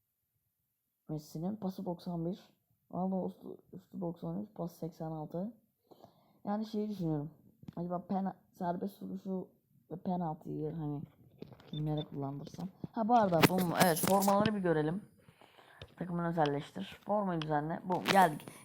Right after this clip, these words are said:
İç sahamız bu. Fenerbahçe'nin sonu gideceğiz. Ha, be-, beyaz şort, beyaz, e, çorap olacak. Siyah şort, siyah çorap bulamadım. Bu arkadaşlar. Bu deplasman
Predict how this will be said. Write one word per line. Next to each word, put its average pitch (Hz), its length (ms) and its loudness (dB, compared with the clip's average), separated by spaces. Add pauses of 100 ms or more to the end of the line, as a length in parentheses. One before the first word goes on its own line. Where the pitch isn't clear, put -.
İç 233 140 0
sahamız 208 500 2
bu. 185 240 6 (840)
Fenerbahçe'nin 180 640 0
sonu 175 240 -2
gideceğiz. 196 360 -6
Ha, - 100 -6 (220)
be-, - 220 -6
beyaz 196 380 2
şort, - 400 -4
beyaz, - 540 2 (680)
e, - 280 -12
çorap 139 360 -4
olacak. 139 360 -6 (680)
Siyah 170 440 8 (180)
şort, 165 180 -4
siyah 156 200 -4
çorap 151 220 -4
bulamadım. 147 500 -4
Bu 190 240 4 (500)
arkadaşlar. 143 560 -6 (460)
Bu 226 240 -2 (920)
deplasman 180 600 0